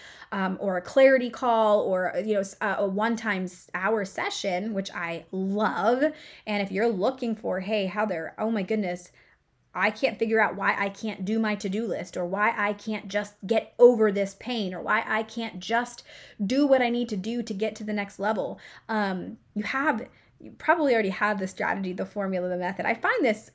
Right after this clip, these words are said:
really common in network marketing. Like, network marketing is one of the simplest businesses ever. You fall in love with the product, you share it with everybody, and you build, you, you share the business opportunity. Like, it's, it's so simple. It's so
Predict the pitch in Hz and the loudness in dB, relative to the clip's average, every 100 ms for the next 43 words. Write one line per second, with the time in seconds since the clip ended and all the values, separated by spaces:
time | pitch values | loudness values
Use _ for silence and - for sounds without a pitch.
0 | - 202 202 240 247 247 226 226 220 214 | -8 -2 0 2 0 -2 -2 -2 0 -2
1 | 185 175 185 185 180 - 196 202 - 247 | -4 -6 -8 -8 -8 -8 -10 -14 -6 0
2 | 262 427 466 247 226 247 214 196 190 185 | 2 2 2 0 0 0 -2 -2 -4 -4
3 | 185 - - 233 226 196 190 185 175 175 | -4 -6 -2 -2 -2 -4 -4 -4 -4 -8
4 | 170 147 135 - - _ _ _ - 185 | -8 -8 -10 -14 -18 _ _ _ -10 -4
5 | 208 254 269 247 214 196 180 180 - 175 | 0 0 0 -2 -2 0 0 -2 -8 -6
6 | 208 220 190 190 185 185 180 175 180 180 | -2 -2 -2 -4 -4 -4 -4 -6 -6 -6
7 | 175 180 180 180 180 175 175 - 180 180 | -4 -6 -6 -6 -4 -4 -8 -12 -12 -10
8 | 185 185 208 190 214 208 165 - 160 - | -10 -6 -6 -2 -4 -4 -8 -10 -14 -12
9 | 196 180 185 - - 220 - 262 262 262 | -8 -8 -8 -12 -8 -8 -2 0 0 0
10 | 233 - - - - 247 262 202 | -6 -8 -12 -14 -4 -2 0 -4